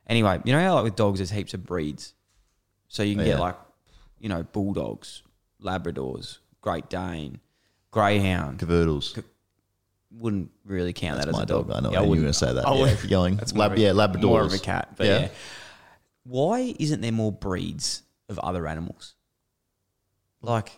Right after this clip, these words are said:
Speaker 2: What do you mean?
Speaker 1: like, there's only one elephants.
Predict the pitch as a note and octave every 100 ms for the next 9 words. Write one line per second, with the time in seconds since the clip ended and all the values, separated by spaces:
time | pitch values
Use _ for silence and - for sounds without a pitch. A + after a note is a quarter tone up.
0 | _ A2 _ _ _ _ _ - - -
1 | - D3+ D3 D3+ A3 D2+ - _ - C3
2 | - _ C#3 D3 D#3+ A#2+ A2+ A2 G2+ -
3 | E2+ F2+ G2 - - - -